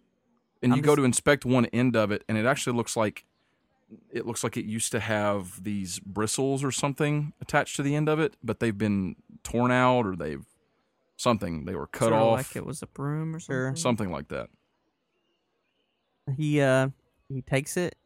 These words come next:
Speaker 2: and
Speaker 1: Mm-hmm.
Speaker 2: he, he's gonna try to channel some of his magical energy through it and see what happens.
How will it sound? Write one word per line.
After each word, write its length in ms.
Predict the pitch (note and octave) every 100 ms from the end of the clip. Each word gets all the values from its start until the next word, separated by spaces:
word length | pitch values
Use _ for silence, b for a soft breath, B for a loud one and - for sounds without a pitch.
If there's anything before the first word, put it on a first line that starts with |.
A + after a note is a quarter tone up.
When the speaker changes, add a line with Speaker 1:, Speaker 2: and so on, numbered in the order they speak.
| -
Speaker 2:
and 280 | C3 B2
Speaker 1:
Mm-hmm. 160 | A2+ A2+
Speaker 2:
he, 240 | A#2 G2+ - _ _ _ _ _ _ _ -
he's 180 | B2+
gonna 200 | B2+ B2
try 180 | A#2+ B2+
to 100 | B2
channel 520 | A2+ - C3 B2+ A#2+
some 320 | A#2 - B2 A#2+
of 140 | A2+
his 280 | A#2+ A2+ B2
magical 720 | A#2+ A#2+ - - A#2 G2 - _ _ _ _
energy 440 | C3 A#2+ A2+ F#2 E2+
through 320 | - F#2+ E2
it 180 | - _ _ _ _
and 100 | B2+
see 140 | - G2+
what 100 | F#2
happens. 520 | B2 - C3+ C3 -